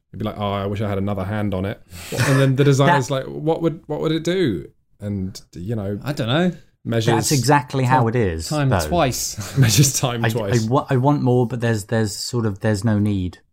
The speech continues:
Speaker 1: Hang on, wait. I realised I'm describing this, but this is exactly what those watches are that show time in multiple
Speaker 3: Yeah.
Speaker 1: time zones.
Speaker 3: Yeah, so
Speaker 1: This,
Speaker 3: they
Speaker 1: this,
Speaker 3: actually
Speaker 1: not
Speaker 3: been doing
Speaker 1: only
Speaker 3: that
Speaker 1: is
Speaker 3: already.
Speaker 1: this ridiculous as I'm saying, it already exists.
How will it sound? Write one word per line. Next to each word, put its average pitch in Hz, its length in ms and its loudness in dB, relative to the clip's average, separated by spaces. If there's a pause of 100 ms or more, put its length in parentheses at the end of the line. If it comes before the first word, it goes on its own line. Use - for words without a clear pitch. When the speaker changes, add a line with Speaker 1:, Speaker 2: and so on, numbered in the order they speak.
Speaker 1:
Hang 151 160 4
on, 131 160 2
wait. 135 180 4
I 117 80 -6
realised 143 400 4
I'm 123 80 0
describing 117 480 0
this, 104 180 -2
but 117 200 -10
this 123 160 -2
is 117 180 -4
exactly 113 640 -4
what 107 240 -2
those 107 220 -4
watches 104 340 -4
are 101 280 0
that 95 200 -8
show 98 180 -4
time 95 380 -4
in 92 100 -2
multiple 92 600 -4
Speaker 3:
Yeah. 127 220 0
Speaker 1:
time 98 100 -2
zones. 87 400 -6
Speaker 3:
Yeah, 113 160 -2
so - 160 -4
Speaker 1:
This, 120 80 2
Speaker 3:
they 117 80 4
Speaker 1:
this, 147 140 4
Speaker 3:
actually 180 120 0
Speaker 1:
not 170 140 6
Speaker 3:
been 170 80 4
doing 175 80 6
Speaker 1:
only 170 140 4
Speaker 3:
that 131 120 -2
Speaker 1:
is 131 60 2
Speaker 3:
already. 117 160 0
Speaker 1:
this - 200 -4 (280)
ridiculous 120 480 0
as 110 60 -2
I'm 104 120 -2
saying, 120 240 -4
it - 140 -10
already 117 420 2
exists. 123 580 0